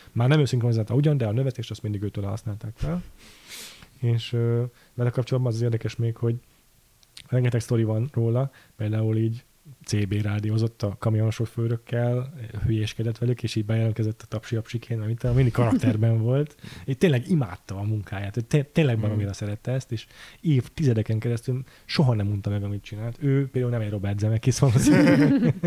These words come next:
Speaker 1: <laughs> Olyannyira nem, hogy, ö, a fia, a, öm, aki szintén egyébként kicsit szinkronizált, ö, vagy hát van-, vannak szerepei a fiának is,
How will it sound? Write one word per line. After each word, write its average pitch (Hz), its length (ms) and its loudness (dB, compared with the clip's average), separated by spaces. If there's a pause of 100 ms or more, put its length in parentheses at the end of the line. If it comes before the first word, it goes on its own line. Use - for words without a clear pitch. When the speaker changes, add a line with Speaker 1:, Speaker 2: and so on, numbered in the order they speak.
(260)
Speaker 1:
<laughs> - 540 -16
Olyannyira 139 400 0
nem, 135 220 0
hogy, 131 220 -2
ö, 131 220 0 (800)
a 123 420 0 (120)
fia, 123 300 0
a, 107 480 -6 (720)
öm, 107 800 -4 (680)
aki 113 180 -8
szintén 120 320 -2
egyébként 110 340 -2
kicsit 113 240 -6
szinkronizált, 113 840 -2
ö, 120 40 -8 (720)
vagy 107 120 -10
hát 104 160 -8
van-, 113 220 0
vannak 110 300 0
szerepei 107 460 -4
a 101 60 -6
fiának 107 500 -6
is, 151 220 -6